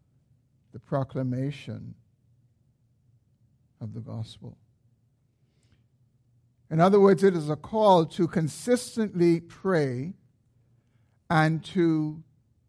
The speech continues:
be aware of the important matter of the good news of the gospel that is to be proclaimed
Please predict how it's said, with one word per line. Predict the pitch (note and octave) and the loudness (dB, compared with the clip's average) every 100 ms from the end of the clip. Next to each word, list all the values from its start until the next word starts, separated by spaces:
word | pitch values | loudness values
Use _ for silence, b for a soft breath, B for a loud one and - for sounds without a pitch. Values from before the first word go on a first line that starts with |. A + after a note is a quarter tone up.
| _ _ _ _ _ _ _ C#3 | _ _ _ _ _ _ _ 0
be | F3+ F#3+ G#3 G3+ | 6 6 4 0
aware | E3 D#3 E3+ F#3 G3 | -2 0 4 4 4
of | D#3 D3+ D3+ C#3 | 2 0 -2 -2
the | D3 | -2
important | D3 - - G3 G#3 G3+ F3 | -2 -6 -4 0 0 -2 -4
matter | E3 D#3 D#3 D3+ | -2 0 -2 -4
of | D3+ C3+ | -4 -6
the | B2+ | -8
good | B2+ E3+ G3 | -2 2 2
news | F3 C#3 C3 C3+ C#3 - _ _ | 0 -2 -4 -8 -12 -18 _ _
of | D3+ C3 | -10 -8
the | C#3 | -4
gospel | D#3 F3 F3 - D3 C3+ | 0 0 0 -6 -6 -4
that | D3 C#3+ | -2 -2
is | D3 - | -4 -6
to | D#3+ | -2
be | E3 | -2
proclaimed | E3 E3+ D#3 - G#3 G3+ F3+ C3 B2 C3 - | -4 -6 -6 -8 -6 -4 -4 -6 -8 -12 -14